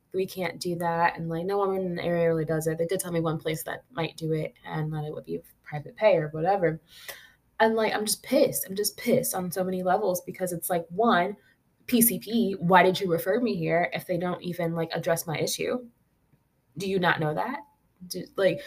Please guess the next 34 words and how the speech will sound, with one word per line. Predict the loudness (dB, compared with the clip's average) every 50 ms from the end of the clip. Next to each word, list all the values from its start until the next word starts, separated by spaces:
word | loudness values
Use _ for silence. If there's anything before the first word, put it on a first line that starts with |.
| -14 -16 -8
so | -4 0 2
there's, | 2 4 4
like, | 4 4 2 2 0
there's | 0 0 0 0 0
just | 0 2 2 4
so | 6 6 6 6
much, | 4 2 -2 -2 -2 -2 0 0
like, | 0 0 0
disintegration | -2 -2 -2 -2 -2 -4 -6 -6 -4 -2 0 0 0 -2 -4 -6 -8 -8
even | -8 -6 -6
within | -6 -6 -6 -8 -10
hospital | -6 -4 -4 -4 -6 -6 -8 -8 -6
systems. | -6 -6 -6 -8 -8 -8 -8 -8 -8 -8 -8 -6
And | -4 -2
so | 4 6
I | 6 8 8
acknowledge | 6 4 2 2 2 4 4 4 2 2 0 -4
this | -4 -2 -2
isn't | -2 -2 -2 -4 -4 -2
just, | 0 0 0 0 -2
like, | -2 -4 -4 -6 _ _ -4
an | -2 -2 -2
individual's | -2 -2 0 0 0 0 0 0 0 0 -2 -2 -2 -4 -6 -8
fault. | -4 -2 0 0 0 -2 -4
It | -4 -4
is | -4 -4
a | -6
systematic | -8 -4 -2 -2 -2 0 0 -2 -2 -2 -2 0 0 0 -2 -2 -4 -4
issue | -4 -4 -4 -4 -4 -2 0 0 0 0 -4 -6 _ _ _ _ _ _ _ _ _ _ _ -4
that | 0 2 2 2
is | 2 0 -2
really | -2 -2 -2 -2
fucking | -4 -6 -8 -8 -8 -6 -8 -8
frustrating. | -8 -6 -8 -8 -8 -8 -8 -8 -6 -6 -6 -6 -6 -4 -6 -6